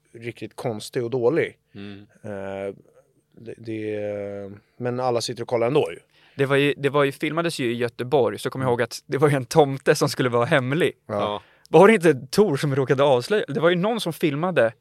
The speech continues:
Speaker 3: något på en bild,
Speaker 1: Det var
Speaker 3: så
Speaker 1: jag
Speaker 3: så
Speaker 1: som la upp.
Speaker 3: Nej, var det
Speaker 2: Just
Speaker 3: du?
Speaker 2: det.
Speaker 3: Ja.
Speaker 1: Jag la upp.
Speaker 3: Det var ju
Speaker 2: Just det.
Speaker 3: Glenn Hussein
Speaker 1: Ja.
Speaker 3: under masken.
Speaker 1: Kung.
Speaker 2: Just
Speaker 3: Så
Speaker 2: det.
Speaker 3: skulle alla få ringa in och gissa eller något.
Speaker 2: Ja.
Speaker 3: Så la Johan,
Speaker 1: Råkade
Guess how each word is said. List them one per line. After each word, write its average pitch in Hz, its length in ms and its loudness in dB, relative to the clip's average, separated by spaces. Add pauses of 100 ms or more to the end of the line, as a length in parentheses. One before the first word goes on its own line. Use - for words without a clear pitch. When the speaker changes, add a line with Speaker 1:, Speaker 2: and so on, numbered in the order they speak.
(280)
Speaker 3:
något 160 220 0
på 151 80 -2
en 135 120 -4
bild, 165 320 -2
Speaker 1:
Det - 40 2
var 196 80 4
Speaker 3:
så 143 60 0
Speaker 1:
jag 202 140 6
Speaker 3:
så 285 60 4
Speaker 1:
som 165 180 0
la 135 80 4
upp. 107 100 -2
Speaker 3:
Nej, 180 100 0
var 208 60 4
det 208 60 6
Speaker 2:
Just 294 180 6
Speaker 3:
du? 175 60 8
Speaker 2:
det. 131 60 4
Speaker 3:
Ja. 185 280 4
Speaker 1:
Jag 180 240 4
la 175 80 6
upp. 143 80 4
Speaker 3:
Det 139 140 0
var 175 60 6
ju 170 60 6
Speaker 2:
Just 139 120 -2
det. 185 60 6
Speaker 3:
Glenn 185 280 6
Hussein 190 340 2
Speaker 1:
Ja. 156 140 4
Speaker 3:
under 139 240 4
masken. 160 440 0
Speaker 1:
Kung. 131 200 -2
Speaker 2:
Just - 280 -4
Speaker 3:
Så 170 60 2
Speaker 2:
det. 156 40 4
Speaker 3:
skulle 175 260 6
alla 156 280 2
få 156 100 2
ringa 139 220 2
in 123 100 -2
och 127 80 0
gissa 151 300 -2
eller 165 100 0
något. - 200 -8
Speaker 2:
Ja. 104 220 -2
Speaker 3:
Så - 120 2
la 180 140 4
Johan, 165 260 2
Speaker 1:
Råkade 160 140 -2